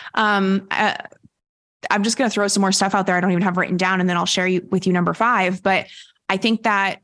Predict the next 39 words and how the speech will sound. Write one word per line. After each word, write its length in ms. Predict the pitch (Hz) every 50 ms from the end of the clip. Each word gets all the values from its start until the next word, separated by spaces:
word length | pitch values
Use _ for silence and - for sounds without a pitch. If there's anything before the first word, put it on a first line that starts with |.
| _ -
people 240 | - 214 208 214 214
are 80 | 214
gonna 120 | 208 208 202
be 100 | 196 190
growing 240 | 196 185 185 185
bigger 240 | 180 185 180 220 226
audiences. 540 | 196 185 185 185 185 180 185 - 196 202 196
The 80 | - 208
people 320 | - - 269 277 349 330
who 260 | 294 294 330 330 262
choose 360 | 208 - - 247 240 240 220
to 120 | - - 196
lean 180 | 190 196 202
into 220 | 202 202 196 - 202
this 400 | - - 143 180 - - - - _ _ _ _ _ _ _ _ _ _ _ _ _ _ _ _ _ _ _ _ _ _ _ _ _ _ -
are 120 | 202 208
gonna 140 | 202 220 226
be 80 | 240 247
shocked 300 | - - 220 208 202 -
how 80 | 214
big 160 | 185 190 185 175
their 120 | 185 180
audience 340 | 180 185 185 185 185 180 -
can 140 | - 185 180
get. 200 | 185 185 180 -
I 60 | - 196
think 160 | - 185 180
there's 140 | 190 185 180
gonna 140 | 196 196
be 80 | 185 190
more 160 | 185 180 170
collaborations. 760 | - - 190 170 170 - 196 202 220 196 - 233 226 214 202
I 80 | - 185
think 200 | 190 196 180 180
there's 160 | 190 180 180
gonna 180 | - 185 185 185
be 180 | 180 185 185
more, 600 | 185 185 185 190 190 190 190 - - 85 - 196 - - - - - - - - _ -
um, 560 | 202 202 202 190 190 185 180 185 185 180 175